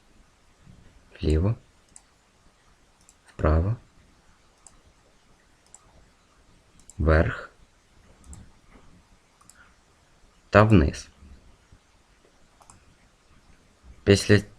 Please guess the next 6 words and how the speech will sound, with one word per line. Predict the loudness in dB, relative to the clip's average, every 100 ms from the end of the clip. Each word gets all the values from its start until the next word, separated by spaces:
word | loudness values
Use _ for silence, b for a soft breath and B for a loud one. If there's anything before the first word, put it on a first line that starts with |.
| _ -4
після | -2 4 4
цього, | 8 6
що | 6 4 6
ми | 6
зробили, | 4 4 6 4 2 -6 -18 _ _ -18 -18 -20 -20 _ _ _ -2
нажимаємо, | 2 4 4 6 8 6 4